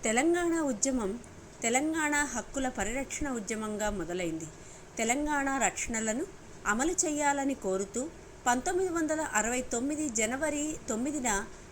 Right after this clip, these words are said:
ఖమ్మం పట్టణంలో ఒక విద్యార్థి నిరాహార దీక్ష ప్రారంభించాడు.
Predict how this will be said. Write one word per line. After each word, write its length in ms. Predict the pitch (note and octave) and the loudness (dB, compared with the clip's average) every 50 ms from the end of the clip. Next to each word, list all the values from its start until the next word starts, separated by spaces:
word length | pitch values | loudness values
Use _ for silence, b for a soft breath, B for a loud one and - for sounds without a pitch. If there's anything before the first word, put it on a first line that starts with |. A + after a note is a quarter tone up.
| - - - | -14 -6 0
ఖమ్మం 340 | - B3 B3+ C#4+ E4+ F4+ E4+ | 2 2 4 4 4 4 4
పట్టణంలో 760 | D#4+ E4 C#4+ - C#4+ C4+ C#4 C4 C4 B3+ B3+ C4 B3 G#3+ G#3 A3 - - - - - | 2 2 0 0 0 0 0 0 0 0 0 0 0 0 0 -2 -6 -12 -12 -8 -6
ఒక 140 | A#3 B3 D4 | -4 -2 0
విద్యార్థి 560 | C4+ A3+ A3+ F3+ - A#3+ A#3+ C#4+ C#4 C#4 C#4 | 0 0 -2 -2 0 2 2 2 2 0 -2
నిరాహార 560 | A#3+ G#3 G3 G3 A3+ B3+ C4+ D4 D4+ D4 D4 | 0 2 2 4 2 2 2 0 -2 -2 -2
దీక్ష 320 | C4 A#3+ A#3 - - - C4+ | -2 -2 -4 -4 -4 -6 -6
ప్రారంభించాడు. 920 | A3 - G#3 F#3+ F3+ G3 A3 A#3+ A3 A3 F#3+ D#3+ - F#3+ E3 D#3+ D#3+ E3 | -4 -2 0 0 0 0 0 -2 -2 -2 -2 -2 -2 -2 -2 -2 -4 -6